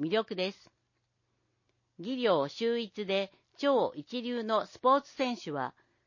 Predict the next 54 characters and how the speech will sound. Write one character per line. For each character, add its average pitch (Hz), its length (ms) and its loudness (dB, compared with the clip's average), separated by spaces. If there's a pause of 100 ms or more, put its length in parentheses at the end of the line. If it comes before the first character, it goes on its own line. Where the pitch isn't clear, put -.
(260)
優 226 180 -8
れ 262 140 0
た 147 220 0
パ 160 160 -6
フ 226 80 -2
ォ 254 100 4
ー 247 40 2
マ 180 180 2
ン 170 40 -4
ス 156 140 -8
に 139 160 -4
よ 135 100 -4
り、 139 220 -8 (420)
観 196 300 -4
客 180 400 -4
を 175 240 2
喜 160 120 -4 (260)
ば 226 160 0
せ、 147 280 -6 (320)
大 247 260 2
き 175 140 -6
な 135 140 -2
感 247 380 -2
動 226 340 0
を - 140 -2
呼 170 160 -4
び 170 80 -6
起 185 120 0
こ 185 140 -4
し 175 140 -6
ま 165 180 0
す。 - 180 -20 (1400)
他 196 120 -4
人 247 360 -2
も 226 180 0
元 254 300 2
気 180 140 -6
に 139 120 -2
し、 160 340 -6 (340)
幸 262 420 0
せ 269 120 -2
な 254 140 -2
気 247 140 -8
持 247 160 -2
ち 233 120 -12
に 240 120 -6
さ 226 120 -6
せ 240 140 -4
る 254 80 -4
の 226 160 -4
で 160 140 -4
す - 80 -20
か 127 120 -6
ら、 131 200 -6